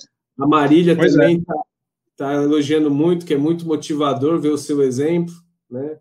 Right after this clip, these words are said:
Speaker 1: A Luana também. E a Slane, ela perguntou uma coisa, mas eu acho que você per-, é, você acabou respondendo, né? No fim das contas, não chegou a ser licitado esse projeto, não, né?
Speaker 2: Não, não foi licitado. É, infelizmente não foi. É,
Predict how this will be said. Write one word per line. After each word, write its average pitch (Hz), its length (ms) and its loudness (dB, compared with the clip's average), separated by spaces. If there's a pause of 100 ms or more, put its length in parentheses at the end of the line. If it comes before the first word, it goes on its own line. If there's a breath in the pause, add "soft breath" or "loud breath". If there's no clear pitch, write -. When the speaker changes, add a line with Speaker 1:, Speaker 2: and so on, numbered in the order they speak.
(360)
Speaker 1:
A 123 80 -10
Luana 139 380 0
também. 160 640 -4 (760)
E - 120 -6
a 196 80 0
Slane, 202 420 2
ela 240 180 0
perguntou 233 440 0
uma 233 120 0
coisa, 226 220 -2
mas 220 180 -2
eu 226 60 0
acho 226 140 -8
que - 40 -18
você 240 160 -8
per-, 233 320 -2
é, 196 200 -4
você 196 140 -6
acabou 202 260 -2
respondendo, 185 680 0
né? 139 280 -4 (260)
No 143 80 -14
fim 190 160 -4
das 175 220 -2
contas, 196 480 -2
não 196 180 0
chegou 190 320 -2
a 180 60 -2
ser 180 180 -2
licitado 139 800 -4
esse - 180 -10
projeto, 123 540 -6
não, 113 240 -14
né? 151 140 -10 (920)
Speaker 2:
Não, 160 300 2 (100)
não 135 200 0
foi 143 160 -2
licitado. 135 560 -4 (180)
É, 113 140 -8
infelizmente 127 600 -8
não 139 120 -4
foi. 208 520 -4
É, 120 640 -2